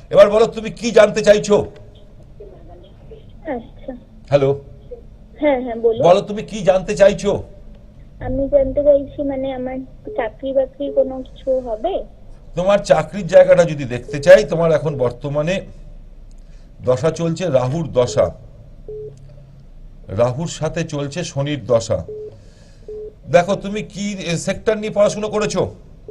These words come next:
Speaker 2: আমি বেঙ্গলি অনার্স নিয়ে গ্র্যাজুয়েশন করেছি।
Speaker 1: হ্যাঁ।
Speaker 2: আহ,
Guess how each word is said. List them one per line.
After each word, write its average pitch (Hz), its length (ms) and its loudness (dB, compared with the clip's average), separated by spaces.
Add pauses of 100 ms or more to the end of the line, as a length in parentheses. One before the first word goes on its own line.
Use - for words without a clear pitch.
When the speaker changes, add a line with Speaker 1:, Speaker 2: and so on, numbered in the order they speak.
(520)
Speaker 2:
আমি 285 300 -2
বেঙ্গলি 277 480 4
অনার্স 254 480 0
নিয়ে 269 240 0
গ্র্যাজুয়েশন 240 640 -2
করেছি। 240 580 -4
Speaker 1:
হ্যাঁ। 120 260 4
Speaker 2:
আহ, - 1600 -10